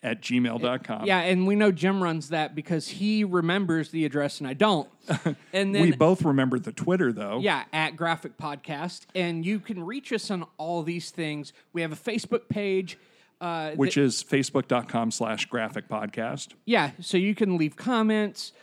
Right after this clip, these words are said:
Speaker 1: We'll
Speaker 2: Get
Speaker 1: drop news about what's happening with the podcast. Uh, we'll post all the, all the streams
Speaker 2: Whether
Speaker 1: straight from, uh, Podbean, which is our hosting site.
Speaker 2: Yeah, you can find us.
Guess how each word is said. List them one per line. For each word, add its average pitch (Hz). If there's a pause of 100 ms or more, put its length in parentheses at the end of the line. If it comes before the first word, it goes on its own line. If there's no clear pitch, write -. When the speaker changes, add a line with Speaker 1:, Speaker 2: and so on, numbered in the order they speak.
(140)
Speaker 1:
We'll 143
Speaker 2:
Get 262
Speaker 1:
drop 135
news 127
about 113
what's 113
happening 117
with 117
the 117
podcast. 113
Uh, 104
we'll 113
post 117 (500)
all 127
the, 120
all 123
the 120
streams 127 (100)
Speaker 2:
Whether 185
Speaker 1:
straight 135
from, 123
uh, 110
Podbean, 123
which 110
is 110
our 110
hosting 113
site. 120
Speaker 2:
Yeah, 170
you 202
can 208
find 190
us. -